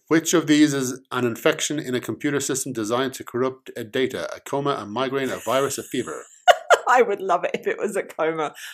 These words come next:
Speaker 2: It's a virus, Derek.
Speaker 1: Mm-hmm.
Speaker 2: Uh-huh.
Speaker 1: Interesting texture. Okay, okay, good. This is for three thousand. Tap to continue.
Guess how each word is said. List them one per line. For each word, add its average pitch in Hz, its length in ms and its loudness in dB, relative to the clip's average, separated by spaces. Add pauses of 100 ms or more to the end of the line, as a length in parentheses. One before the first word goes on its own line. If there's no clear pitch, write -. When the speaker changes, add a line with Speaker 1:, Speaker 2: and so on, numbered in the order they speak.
(120)
Speaker 2:
It's 196 160 2
a 247 80 6
virus, 208 500 4
Derek. 120 440 -2 (200)
Speaker 1:
Mm-hmm. - 300 -20 (340)
Speaker 2:
Uh-huh. 190 100 -8
Speaker 1:
Interesting 160 280 -8
texture. - 300 -18 (680)
Okay, - 300 -12 (180)
okay, 110 280 -12
good. 104 200 -8 (220)
This 98 180 -12
is 101 120 -12
for - 180 -10
three 139 200 -10
thousand. 110 420 -14 (600)
Tap - 140 -16
to - 60 -20
continue. - 400 -16